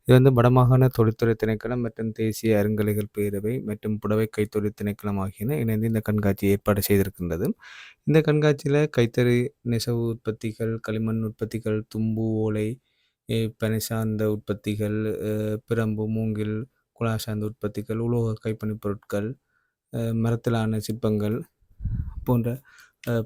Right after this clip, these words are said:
பல வகையான பொருட்கள் வந்து இந்த க-, கண்காட்சியில காட்சிப்படுத்தப்பட்டிருக்கின்றன. அத்துடன் இவைகள் வந்து விற்பனைக்காகவும் வைக்கப்பட்டிருக்கின்றன. அ, இதுல வந்து, அ, அனைத்து பொருட்களுமே வந்து ஒரு மிகவும் அழகான முறையில,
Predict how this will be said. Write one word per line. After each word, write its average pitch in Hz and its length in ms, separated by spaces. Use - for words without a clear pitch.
பல 123 180
வகையான 135 440
பொருட்கள் 110 440
வந்து 107 200
இந்த 127 180
க-, 107 520
கண்காட்சியில 107 460
காட்சிப்படுத்தப்பட்டிருக்கின்றன. 101 1200
அத்துடன் 139 400
இவைகள் 131 340
வந்து 131 200
விற்பனைக்காகவும் 120 680
வைக்கப்பட்டிருக்கின்றன. 104 960
அ, 135 60
இதுல 131 240
வந்து, 131 540
அ, 120 300
அனைத்து 135 480
பொருட்களுமே 117 600
வந்து 117 680
ஒரு 117 160
மிகவும் 120 580
அழகான 123 480
முறையில, 117 600